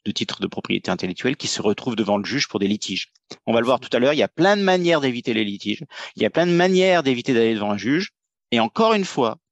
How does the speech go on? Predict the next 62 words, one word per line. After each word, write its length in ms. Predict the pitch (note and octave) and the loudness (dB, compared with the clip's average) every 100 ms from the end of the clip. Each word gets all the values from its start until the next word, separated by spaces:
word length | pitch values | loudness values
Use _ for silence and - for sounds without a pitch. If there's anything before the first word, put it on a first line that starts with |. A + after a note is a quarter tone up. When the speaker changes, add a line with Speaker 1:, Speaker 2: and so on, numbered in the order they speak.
| _ - | _ -18
Speaker 1:
ce 140 | - | -4
n'est 80 | A#2 | 0
pas 140 | D3 | 2
la 100 | C#3+ | 2
majeure 380 | B2 D#3+ F3 G3 | 2 2 0 -2
partie 360 | F#3 - - E3 _ - | -4 -6 -16 -20 _ -4
des 160 | G#2 | -4
titulaires 460 | - F3 - E3 D#3+ | -2 -4 0 0 0
de 80 | C3+ | -2
propriété 400 | - - B2 A#2+ | -6 -4 -2 0
intellectuelle 560 | A2+ G#2+ - G#2+ A2 | 0 -4 -2 -2 -2
qui 140 | - A#2+ | -4 -8
se 120 | G#2 | -4
retrouvent 480 | - A2 B2 C3+ - | -2 -2 -4 -6 -4
devant 200 | A2 G2+ | -2 -2
le 80 | F#2+ | -2
juge 220 | G2 C3+ | -2 0
ou 100 | B2+ | 2
en 60 | A#2 | 2
litige. 380 | A2+ F2+ - _ _ _ | 0 -6 -12 _ _ _
Speaker 2:
Non, 120 | - F3+ | 0 2
mais 100 | G3 | 2
pourquoi 320 | - G3 B3+ | 2 -2 -2
je 80 | - | -4
te 60 | |
dis 80 | F#3 | -4
ça ? 160 | A#3+ A#3 | -2 -2
Parce 100 | D#3 | -2
que 140 | D#3+ | -4
c'est, 340 | D#3 D#3 D3 D#3 | 0 0 0 0
on 80 | |
prend, 480 | D#3 - F3 D#3 C3+ - | -4 -2 0 0 -2 -4
moi, 160 | D#3 | 0
moi, 140 | F3+ E3+ | 0 2
j'adore 320 | D3 D3+ E3+ | 2 2 2
Elon 260 | D3 C#3+ E3 | 2 0 -2
Musk, 160 | D3+ | -4
mais, 240 | B2+ A#2+ A2+ - - - | -4 -4 -4 -14 -18 -4
mais 140 | C#3 | -2
il 40 | |
y 60 | C#3+ | 0
a 80 | C#3 | 0
beaucoup 320 | C#3 D#3+ F#3 | 0 -2 -2
de 40 | |
gens 360 | C#3+ C3+ F3 E3+ | -2 0 0 2
aussi 200 | D#3 F#3 | 0 0
qui 60 | D#3 | 0
sont 140 | D#3 | 0
dans 120 | C#3+ | 2
la 220 | D3+ C#3 | 2 0
tech 240 | C3 - D3 | -2 -2 -2
qui, 300 | D3+ - C3+ - - | -4 -10 -14 -14 -8
qui 120 | D#3 | -6
prennent 200 | D#3 F#3 | 0 0
chacun 300 | D#3 D#3 F#3+ | 0 0 2
de 80 | E3+ | 0
ces 160 | D#3 | 0
mots 280 | D3 D#3 G#3+ | 0 2 2
pour, 460 | - E3 D#3 C#3 B2+ | 0 -4 -2 -2 -6
pour, 100 | - | -4
Speaker 1:
Ah 160 | B2+ C#3+ | 0 2
ouais. 160 | B2+ | 0